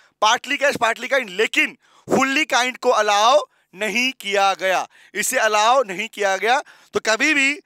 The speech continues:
अपने पास में फुल्ली काइंड कंसीडरेशन को टिक मत करके आना, ना ही उसका आंसर लिख के आना। बोलो समझ में आ गया? दो essential condition with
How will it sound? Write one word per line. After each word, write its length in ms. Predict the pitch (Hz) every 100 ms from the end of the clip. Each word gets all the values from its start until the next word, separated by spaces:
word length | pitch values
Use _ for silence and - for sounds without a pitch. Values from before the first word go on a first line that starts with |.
| _ _
अपने 300 | 208 - 262
पास 280 | 277 226 196 170
में 80 |
फुल्ली 400 | 160 185 254 277
काइंड 280 | 285 233 233
कंसीडरेशन 440 | 226 196 202 208 208
को 60 |
टिक 240 | 226 208 165
मत 120 | 175
करके 220 | 165 180
आना, 160 | 180 233
ना 80 | 214
ही 100 | 208
उसका 200 | - 180
आंसर 180 | 170
लिख 140 | 254 233
के 100 | -
आना। 180 | 123 95
बोलो 200 | 107 160
समझ 220 | 180 180
में 100 | 175
आ 80 | 180
गया? 100 | 180 202 _ _ - - - _ _ _ _ - _ _ _
दो 360 | 226 262 285 269 -
essential 540 | 202 220 233 - 240 247
condition 560 | 208 190 196 - 269 277
with 80 | 180